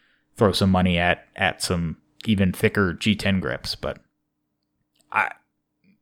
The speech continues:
like I said, I don't understand why thin grips are all the rage. I couldn't be happier with,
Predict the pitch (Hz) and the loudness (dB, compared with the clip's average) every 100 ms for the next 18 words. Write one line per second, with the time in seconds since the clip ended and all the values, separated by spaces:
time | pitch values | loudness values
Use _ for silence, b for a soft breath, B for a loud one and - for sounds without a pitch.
0 | _ _ 143 131 104 78 - 120 147 135 | _ _ 2 2 2 -6 0 4 6 6
1 | 123 - 117 104 95 101 101 101 101 _ | 2 4 4 4 4 4 4 2 0 _
2 | _ _ _ _ _ _ - - 110 104 | _ _ _ _ _ _ -4 4 4 6
3 | 104 - 104 95 87 87 92 90 - - | 4 4 4 4 2 0 -2 -4 -10 -16
4 | _ _ 95 - - - - 120 98 95 | _ _ -4 -4 -6 0 2 2 2 2
5 | 98 - 98 87 | 2 2 2 2